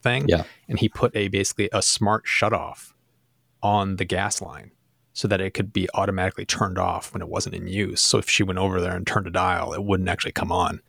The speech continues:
Speaker 2: Mm.
Speaker 1: So he could help control it. And he said, so the side effect of that was he was actually helping the health of her home because <laughs> he was turning it off kind of at the root. So it's,
Speaker 2: That's
Speaker 1: it's,
Speaker 2: interesting.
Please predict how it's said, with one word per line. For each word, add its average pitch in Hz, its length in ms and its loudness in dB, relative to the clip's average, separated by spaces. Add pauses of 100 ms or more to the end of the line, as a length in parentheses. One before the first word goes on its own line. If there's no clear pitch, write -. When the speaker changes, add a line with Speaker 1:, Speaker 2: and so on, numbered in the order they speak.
Speaker 2:
Mm. 90 320 6
Speaker 1:
So 107 80 4
he 110 120 2
could - 140 0
help - 320 -4 (140)
control 107 500 2
it. - 140 -12
And 110 80 -2
he 120 100 4
said, 104 260 2
so 120 80 6
the 104 120 2
side 123 200 4
effect 104 220 4
of 95 60 0
that 92 140 0
was 95 220 -2
he 135 80 4
was 113 100 4
actually 101 220 2
helping 98 440 -2
the 90 100 -2
health - 220 0
of 90 60 -4
her 90 120 0
home 120 340 2
because - 260 0
<laughs> - 0 -
he - 220 6 (120)
was - 140 8
turning - 500 0
it 165 120 0 (240)
off - 220 -6 (480)
kind 110 180 2
of 95 80 -6
at 92 220 -6
the 90 80 -6
root. 98 280 -2 (500)
So - 120 2
it's, 98 140 2
Speaker 2:
That's 95 140 6
Speaker 1:
it's, 87 120 6
Speaker 2:
interesting. 82 360 2